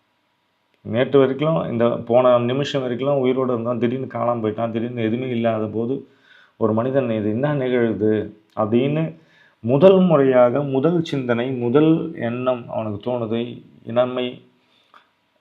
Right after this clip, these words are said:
நமக்கு உள்ள ஏதோ ஒண்ணு இருக்குது, அது வெளியே போயிடுச்சு, நாம இப்படி இருக்க வேண்டிய அவசியம் இல்ல அப்படின்ற ஒரு சின்ன ஒரு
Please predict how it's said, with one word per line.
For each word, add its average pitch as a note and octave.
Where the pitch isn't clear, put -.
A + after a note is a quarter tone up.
நமக்கு E3
உள்ள F3+
ஏதோ D3+
ஒண்ணு D#3+
இருக்குது, B2+
அது D3
வெளியே C#3
போயிடுச்சு, C3
நாம D#3
இப்படி D3
இருக்க E3
வேண்டிய C3+
அவசியம் C#3
இல்ல C3
அப்படின்ற C3
ஒரு G#2+
சின்ன F3+
ஒரு A#2